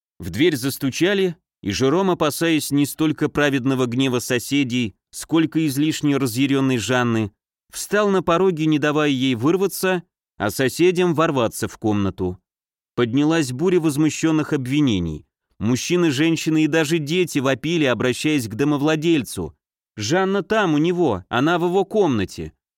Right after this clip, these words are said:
«Да, она здесь», — сказал Жером, «ну и что?» «А то», — ответил ему домовладелец, «что я не стану больше здесь вас держать.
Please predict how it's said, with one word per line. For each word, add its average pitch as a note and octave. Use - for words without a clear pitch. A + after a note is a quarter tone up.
«Да, G2
она D#3
здесь», — G#2+
сказал A2
Жером, F2
«ну A2+
и B2
что?» F#2
«А G2
то», — F3+
ответил C3+
ему C3+
домовладелец, B2
«что -
я D3+
не F3
стану E3
больше D3+
здесь C3+
вас C3
держать. G2